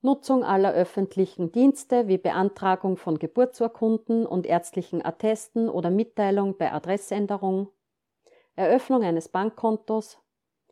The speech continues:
Einreichung der Steuererklärung, Bewerbung an einer Hochschule im Inland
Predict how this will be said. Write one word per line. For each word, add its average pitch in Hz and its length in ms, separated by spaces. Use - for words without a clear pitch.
Einreichung 180 640
der 139 80
Steuererklärung, 202 1080
Bewerbung 226 460
an 180 160
einer 165 320
Hochschule 240 600
im 180 200
Inland 220 680